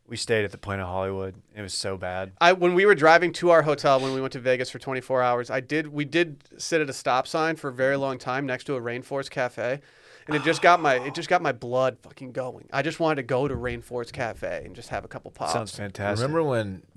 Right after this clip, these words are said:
Speaker 3: Dan and Rachel Page got, got laid off and they drove to Vegas together?
Speaker 2: Immediately went to Vegas?
Speaker 1: Oh, I
Speaker 3: Yeah.
Speaker 1: love that. That's an underrated Dan story. Dan just sent me a really good text, and I don't know if I can share it on here.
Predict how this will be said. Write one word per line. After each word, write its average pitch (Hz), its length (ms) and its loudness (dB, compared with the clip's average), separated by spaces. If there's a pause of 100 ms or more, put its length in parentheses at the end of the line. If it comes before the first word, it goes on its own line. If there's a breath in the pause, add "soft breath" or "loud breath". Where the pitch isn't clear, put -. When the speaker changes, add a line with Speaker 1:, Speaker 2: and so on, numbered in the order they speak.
(120)
Speaker 3:
Dan 98 360 -4
and 82 300 -8 (260 soft breath)
Rachel 92 320 -6
Page 87 320 -6
got, 85 200 -6 (360)
got 90 200 -8
laid 87 200 -4
off 87 220 -2
and 95 80 -10
they 85 80 -6
drove 87 340 -4
to - 60 -14
Vegas 80 380 -8
together? 98 360 -4
Speaker 2:
Immediately 156 520 0
went 151 160 0
to 143 80 -6
Vegas? 127 560 -4
Speaker 1:
Oh, 104 100 -6
I 98 120 -2
Speaker 3:
Yeah. 80 100 -4
Speaker 1:
love 98 220 0
that. 92 280 -4
That's - 160 -8
an 101 60 -6
underrated 98 480 -6
Dan 92 240 -10
story. 92 320 -10
Dan 123 180 2
just 156 160 0
sent 143 180 2
me 127 60 0
a 113 100 2
really 104 280 0
good 95 200 -8
text, 95 360 -4
and 95 60 -4
I 98 40 -2
don't 98 140 -2
know 101 60 -2
if 101 100 -8
I 98 40 -4
can 95 120 -14
share 92 280 -6
it 90 60 -10
on 85 160 -14
here. 87 160 -18